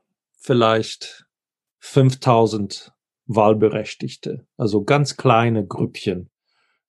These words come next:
aufgeteilt über Landkreis und dann Bundesstaat. Also North Carolina hat den Demokraten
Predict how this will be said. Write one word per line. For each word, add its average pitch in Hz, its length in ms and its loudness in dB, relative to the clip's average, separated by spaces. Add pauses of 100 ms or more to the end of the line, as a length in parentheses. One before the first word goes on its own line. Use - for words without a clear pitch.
aufgeteilt 113 720 2
über 95 480 0 (240)
Landkreis 131 920 0 (260)
und 117 200 2
dann 110 220 2
Bundesstaat. 101 720 -2
Also 104 200 -4
North 107 260 0
Carolina 139 420 0
hat 117 160 -2
den 101 120 -4
Demokraten 156 720 -4